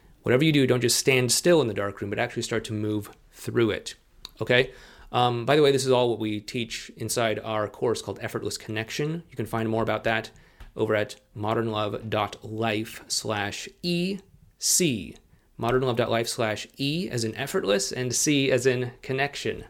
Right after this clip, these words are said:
I know I'm really clever with these U R Ls, aren't I? But anyway, um, yeah, that's what we wanna do. We want to slowly push the boundaries of our comfort zone and the comfort zone of the dynamic between the two of us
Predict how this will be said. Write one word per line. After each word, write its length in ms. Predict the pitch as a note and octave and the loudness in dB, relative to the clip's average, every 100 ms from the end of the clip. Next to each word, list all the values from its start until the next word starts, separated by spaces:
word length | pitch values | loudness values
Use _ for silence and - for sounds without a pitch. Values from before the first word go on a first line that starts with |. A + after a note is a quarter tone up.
| - | -10
I 80 | C3+ | -8
know 120 | A2+ | -6
I'm 80 | G#2+ | -6
really 180 | G#2+ F#2 | -6 -8
clever 400 | - A2 A2 F#2+ | -8 -8 -6 -6
with 140 | G2 | -6
these 200 | G#2 G2 | -6 -4
U 80 | F#2+ | -4
R 120 | G2+ | -4
Ls, 240 | G2 F2+ | -6 -8
aren't 160 | G2+ F#2+ | -8 -8
I? 100 | E2+ - - - - - | -10 -12 -12 -10 0 4
But 100 | F#3 | 6
anyway, 300 | F#3+ F3 - | 8 6 4
um, 320 | D#3+ D#3+ D#3 - - - - | 4 4 2 -6 -12 -12 4
yeah, 260 | F3 C3+ - - - - | 4 4 0 -14 -12 0
that's 180 | B2+ | 2
what 60 | D#3 | 4
we 60 | D3 | 4
wanna 200 | D3 C3 | 6 4
do. 360 | C#3 A#2 F2 - | 4 2 0 -8
We 140 | - A#2 | 0 2
want 260 | C3+ C#3 - | 2 0 0
to 360 | C3 B2+ A#2+ - _ _ _ _ | 2 2 2 -6 _ _ _ _
slowly 600 | - - C#3 C#3+ D#3 D#3 D3+ - | -6 4 6 8 6 4 -2 -14
push 480 | - C#3 C#3 - - - | 2 4 4 2 -8 -4
the 120 | B2+ | 0
boundaries 560 | A#2+ A#2+ A#2+ A#2+ A#2 A2+ | 2 0 0 0 0 -2
of 440 | - A2+ A2 - - _ | -2 0 0 -6 -18 _
our 180 | A#2+ A#2+ | 0 0
comfort 400 | B2 A2+ A2+ A2 | 0 -4 -4 -2
zone 240 | A2+ A2 | -2 -2
and 100 | G#2+ | -4
the 60 | G#2+ | -6
comfort 380 | - A#2+ - A#2 | -4 -2 0 0
zone 160 | A#2+ | 0
of 160 | A#2 A#2 | -2 -2
the 80 | A#2+ | 0
dynamic 500 | A2 A2 G#2+ G#2+ G#2 | 0 0 -2 -2 -4
between 280 | G#2 - A2 | -6 -4 -4
the 40 | |
two 200 | - D#3 | 2 2
of 80 | A#2 | 4
us 260 | A2 - | 2 0